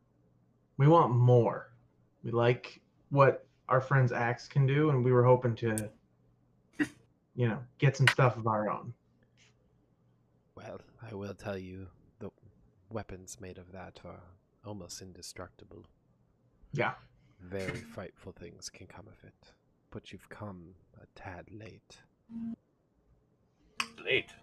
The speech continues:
Speaker 3: What did we miss?
Speaker 2: I assume, since you're here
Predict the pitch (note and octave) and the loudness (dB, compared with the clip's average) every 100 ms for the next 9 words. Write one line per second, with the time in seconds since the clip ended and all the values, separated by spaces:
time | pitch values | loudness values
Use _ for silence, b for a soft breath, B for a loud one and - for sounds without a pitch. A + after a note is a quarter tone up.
0 | _ _ _ _ _ G2+ F#2 E2+ F2+ E2+ | _ _ _ _ _ -4 -2 -2 -8 -10
1 | A2+ - - - - - _ _ _ _ | -10 -14 -20 -20 -20 -20 _ _ _ _
2 | _ _ _ _ _ G#2 G2 - - - | _ _ _ _ _ -16 -16 -14 -12 -10
3 | - B2+ E2 C#2 E2 _ _ _ _ _ | -8 -8 -8 -14 -20 _ _ _ _ _
4 | - F2+ - - E2 D#2+ - F2+ | -20 -20 -20 -18 -18 -18 -16 -18